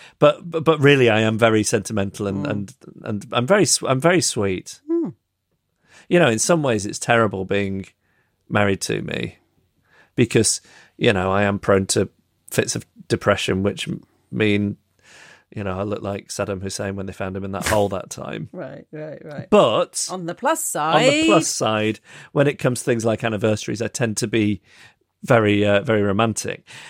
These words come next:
Speaker 1: Um, so we, we go to this restaurant, which I think of so fondly. It's like this lovely, buzzy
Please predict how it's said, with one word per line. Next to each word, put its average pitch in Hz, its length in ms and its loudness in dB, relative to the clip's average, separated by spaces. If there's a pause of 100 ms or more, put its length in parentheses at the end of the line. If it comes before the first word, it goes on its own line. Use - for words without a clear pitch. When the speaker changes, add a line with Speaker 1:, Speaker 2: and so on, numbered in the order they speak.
(100)
Speaker 1:
Um, 127 440 2 (880)
so - 160 -2
we, 147 140 2
we 131 140 -2
go 147 340 4
to 143 160 -8
this 117 220 -4
restaurant, 104 640 -6
which - 440 -4 (240)
I - 100 -2
think 196 200 0
of 143 120 2
so 147 340 2
fondly. 110 640 0
It's - 260 -8
like - 140 -4
this - 180 -8
lovely, 113 560 2
buzzy 107 720 2